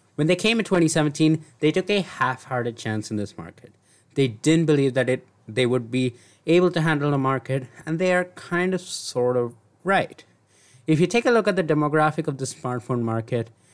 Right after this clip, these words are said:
in the eastern side, it's mostly dominated, or rather it's absolutely dominated by the eastern companies.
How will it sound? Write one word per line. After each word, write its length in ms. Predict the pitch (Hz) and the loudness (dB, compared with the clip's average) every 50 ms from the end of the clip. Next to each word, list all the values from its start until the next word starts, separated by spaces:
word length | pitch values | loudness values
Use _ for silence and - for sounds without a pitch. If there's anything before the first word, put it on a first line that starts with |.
| _ _ _ _ _ _ _ | _ _ _ _ _ _ _
in 100 | - 123 | -4 -4
the 100 | 117 - - _ - | -4 -4 -8 _ -2
eastern 340 | 175 185 - - - 151 135 | 0 0 0 0 0 0 0
side, 320 | - 143 131 127 127 131 - | 2 2 2 2 2 0 0
it's 260 | 147 156 156 - - | 0 -2 -2 0 0
mostly 560 | 135 143 160 202 202 196 - - 185 180 175 | 2 2 2 2 0 -2 -2 0 0 0 0
dominated, 920 | 143 113 107 135 131 143 151 147 139 131 123 120 120 - 127 127 120 110 - _ _ _ - _ _ _ - | -2 -2 -2 -2 0 2 2 2 0 0 -2 -4 -4 -2 -2 -2 -2 -4 -8 _ _ _ -20 _ _ _ -6
or 140 | 147 147 | -4 -2
rather 320 | 143 156 156 156 156 160 160 | 0 2 2 2 2 2 2
it's 220 | 151 151 147 - - | 2 0 -2 -4 -4
absolutely 720 | 143 147 180 208 - - - 220 190 170 160 156 151 139 | -4 -2 -2 -2 -4 -2 0 2 4 4 2 2 0 0
dominated 560 | 123 131 120 117 117 117 113 110 117 113 113 | 0 0 0 0 0 -2 -2 -4 -6 -6 -4
by 100 | 113 110 | -4 -2
the 100 | 107 117 | -2 -2
eastern 320 | 117 110 - - 113 107 107 | -4 -4 -6 -6 -8 -6 -2
companies. 520 | - 160 160 156 143 139 139 139 135 | 0 0 0 0 0 0 0 -2 -4